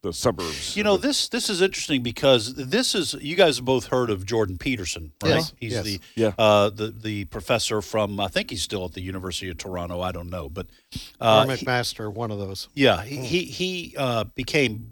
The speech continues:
Speaker 2: well, really world famous in Canada because he took a stand against the Canadian government's, uh, uh, th-, their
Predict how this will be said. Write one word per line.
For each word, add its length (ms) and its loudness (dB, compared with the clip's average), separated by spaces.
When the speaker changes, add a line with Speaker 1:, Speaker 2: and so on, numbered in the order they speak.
Speaker 2:
well, 180 4
really 320 4
world 420 2
famous 580 -4
in 200 8
Canada 640 4
because 840 6
he 520 4
took 200 -4
a 20 0
stand 380 2
against 420 0
the 300 -4
Canadian 680 2
government's, 680 2
uh, 340 8
uh, 220 0
th-, 120 -8
their 280 6